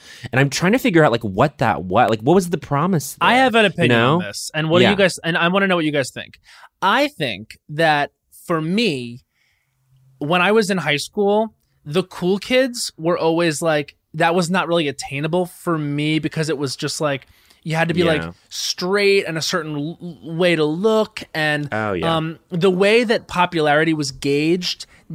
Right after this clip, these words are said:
Speaker 2: just never really connected with me. And, but I always wanted, um, to be recognized for being good at something. And I feel like w-, I always had a good sense of humor. And then when I saw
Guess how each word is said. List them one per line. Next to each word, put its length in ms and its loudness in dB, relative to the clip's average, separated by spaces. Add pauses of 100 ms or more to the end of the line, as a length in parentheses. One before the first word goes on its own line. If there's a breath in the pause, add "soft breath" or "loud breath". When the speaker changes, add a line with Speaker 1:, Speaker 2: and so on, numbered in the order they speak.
Speaker 2:
just 240 -6
never 260 2
really 200 0
connected 580 -4
with 160 -4
me. 400 -2
And, 180 -8
but 160 0
I 120 4
always 440 2 (300 soft breath)
wanted, 720 0
um, 400 -6 (220 loud breath)
to 100 -6
be 100 -2
recognized 840 0
for 100 -4
being 260 -6
good 180 0
at 160 0
something. 480 -4 (200 loud breath)
And 140 -2
I 80 2
feel 300 0
like 380 0 (600)
w-, 320 -6
I 160 2
always 300 2
had 180 -2
a 60 -2
good 160 -4
sense 160 -4
of 100 -4
humor. 560 0 (380 soft breath)
And 100 -2
then 80 0
when 140 2
I 80 2
saw 760 4